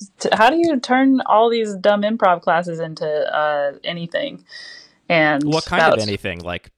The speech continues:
Speaker 2: write a show, make a web short?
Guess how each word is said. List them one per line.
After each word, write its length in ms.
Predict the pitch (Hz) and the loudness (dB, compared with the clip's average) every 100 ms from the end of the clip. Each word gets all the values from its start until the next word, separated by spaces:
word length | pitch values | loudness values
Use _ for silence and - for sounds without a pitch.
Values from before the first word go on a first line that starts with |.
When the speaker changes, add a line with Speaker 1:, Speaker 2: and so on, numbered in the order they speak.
| _ - | _ -8
Speaker 2:
write 240 | 107 107 104 | -4 -2 -4
a 60 | |
show, 640 | - 120 117 120 123 123 110 | -4 -2 0 0 0 -2 -4
make 220 | 107 110 | -6 -4
a 80 | 101 | -4
web 400 | 101 113 113 117 _ _ _ | 0 -2 -2 -12 _ _ _
short? 540 | - - 120 120 - | -8 -4 -2 -4 -8